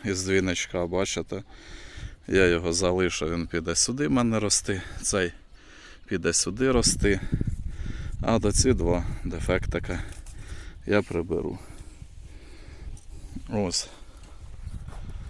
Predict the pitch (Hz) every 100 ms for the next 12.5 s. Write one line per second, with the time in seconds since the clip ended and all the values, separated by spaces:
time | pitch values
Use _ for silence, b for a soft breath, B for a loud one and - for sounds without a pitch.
0 | B B B B B B B B B B
1 | B B - 147 - B B 113 104 87
2 | - 92 - 90 - 98 113 113 - -
3 | 87 92 92 - - - 92 92 90 -
4 | 87 - - 85 92 101 B B B B
5 | B B B B B B 104 104 117 110
6 | 101 104 107 107 - 104 92 87 B B
7 | B B B B - B B B B 104
8 | 101 98 - 90 85 90 80 92 90 98
9 | 92 - 90 87 95 139 147 107 92 92
10 | 92 90 - 90 87 76 98 92 92 87
11 | 87 87 90 87 85 80 87 87 85 -
12 | 95 - 123 135 127